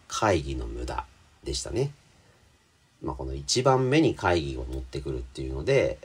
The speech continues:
どれだけこれが重要かっていうことがわかるような気がします。そして、七つの無駄の一番最後が、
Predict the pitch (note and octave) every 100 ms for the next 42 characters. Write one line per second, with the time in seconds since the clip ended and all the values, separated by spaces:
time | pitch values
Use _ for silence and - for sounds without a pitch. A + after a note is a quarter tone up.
0 | - - F#2+ F2 C#2 C2 C2 C2+ B1+ B1+
1 | C#2 C2+ C2 C2 C2+ C2 B1 E2 - C2+
2 | B1 - B1 - - - - - - -
3 | - _ _ _ _ _ _ _ - B2+
4 | - - D3 - _ _ _ - G#2 D#3+
5 | F#3 C3+ A2 G2+ G#2+ D#2+ - C3+ C3 C3
6 | C3+ A#2+ G2+ C3 G2+